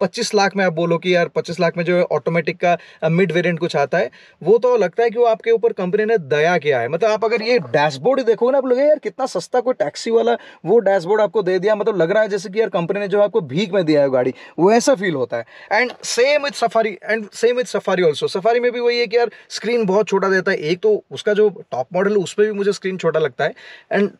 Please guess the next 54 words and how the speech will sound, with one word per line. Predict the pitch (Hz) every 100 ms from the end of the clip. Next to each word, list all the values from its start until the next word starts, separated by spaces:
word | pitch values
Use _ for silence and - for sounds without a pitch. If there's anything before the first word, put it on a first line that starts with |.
| _ -
top | 180 202
of | 240
it | 247
अगर | 233 226
आप, | 233 -
अ, | 165
जैसे | 170 185 208
meat | 180 185 170
वाले | 196 202
variant | 180 196 185
कुछ | 196
लेते | 180 160
हो | 202
ना | 302
तो | 302
उसमें | 175 - 214 220
यार | 214 240
screen | 196 190 196
बहुत | 196
छोटा | - 160 165
देता | 165 165
है, | 180 - - -
बहुत | 160 220
basic | 170 165 - 190 170
लगने | 151 143
लगता | 139 135 147
है, |
बहुत | 147 269 -
सारी | 254
चीज़ें | - 208 214
जो | 220
अंदर | 175 202
भी | 202
आपको | 190 202
basic | 147 135 156
लगने | 135 131
लगता | 127 113 123
है। | - - -
तो | 370
उस | 480 - -
हिसाब | 247 - 247
से | 247
मैंने | 226 220
देखा | 190 220
कि | 208
यार | 233
ये | 233
गाड़ी | 165 151
जो | 190 202
है |
premium | 196 151 156 190
feel | 175 170
करवाता | 165 147 143 156
है, | 180